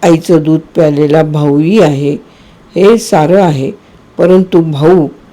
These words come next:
करंगळी कापली रे माझी, थोडं मुततो का? अन एकाएकी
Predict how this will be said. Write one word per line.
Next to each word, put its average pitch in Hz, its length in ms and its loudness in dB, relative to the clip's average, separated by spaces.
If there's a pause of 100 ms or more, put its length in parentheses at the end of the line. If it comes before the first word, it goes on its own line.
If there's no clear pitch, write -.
(360)
करंगळी 180 680 2
कापली 185 680 0
रे 160 300 0 (480)
माझी, 165 680 0 (4000)
थोडं 190 420 2 (300)
मुततो 208 480 2
का? 160 300 -2 (520)
अन 165 160 0
एकाएकी 170 920 2